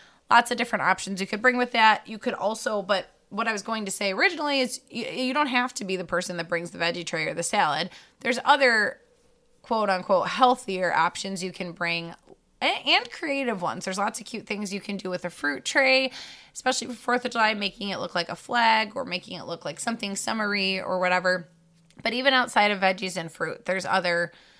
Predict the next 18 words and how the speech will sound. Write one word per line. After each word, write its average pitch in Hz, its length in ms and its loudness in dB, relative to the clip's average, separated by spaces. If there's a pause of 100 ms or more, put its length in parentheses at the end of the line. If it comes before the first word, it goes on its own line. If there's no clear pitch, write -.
(320)
items 247 320 2
that 220 100 -2
you 196 80 -2
can 202 180 -6
bring 185 200 0
that 180 100 0
are 170 100 0
a 170 60 0
little 175 180 0
bit 175 200 -4
lighter. 165 280 -4
Maybe 180 300 -4
a 160 100 -2
quinoa 214 540 0
and 190 80 -2
vegetable 180 960 2 (220)
side 339 420 4
dish 302 500 2